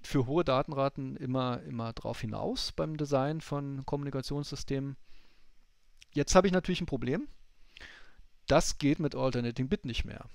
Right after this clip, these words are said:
weil mit Alternating Bit darf ich ja maximal ein Paket ausstehend haben. Ich habe ja nur einen binären Sequenznummerraum, ne? Und das war ja gerade die Idee, dieses abwechselnd.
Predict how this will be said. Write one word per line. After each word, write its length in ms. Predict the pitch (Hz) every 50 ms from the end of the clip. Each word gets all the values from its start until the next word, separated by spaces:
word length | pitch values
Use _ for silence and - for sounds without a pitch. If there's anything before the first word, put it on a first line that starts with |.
| - - - _ _ _ - _ -
weil 140 | 127 117 117
mit 180 | 117 120 -
Alternating 540 | 147 131 127 - 139 127 123 120 - 123 113
Bit 140 | - 127 - -
darf 280 | - 127 123 135 -
ich 100 | 135 -
ja 100 | - 143
maximal 880 | 123 117 120 151 - - - - 214 190 165 143 139 139 143 151 156 - - _ -
ein 420 | - - 117 123 135 151 170 180 170 -
Paket 400 | - 151 - - 139 139 - -
ausstehend 720 | - 123 131 139 - - - - 120 110 110 104 107 90
haben. 320 | 90 98 98 113 160 208 233 - - _ _ _ - - - - - - - - - - - - - - - - - - -
Ich 160 | - 127 -
habe 200 | 151 156 - -
ja 80 | 131 110
nur 400 | 107 107 107 107 107 107 104 -
einen 220 | - 131 113 110 107
binären 640 | 123 135 139 127 117 117 113 113 110 110 110 107 - - - -
Sequenznummerraum, 880 | - 127 - - - 98 - 131 117 107 107 107 110 110 - - -
ne? 180 | - 135 202 214 - - - - - -
Und 180 | 123 117 -
das 140 | 123 - -
war 100 | 123 120
ja 80 | 135 131
gerade 200 | 120 123 120 -
die 140 | - 135 135
Idee, 280 | 120 120 139 165 165
dieses 260 | 135 131 117 110 -
abwechselnd. 800 | - - 165 - - 131 - - - 120 107 95 101 - - -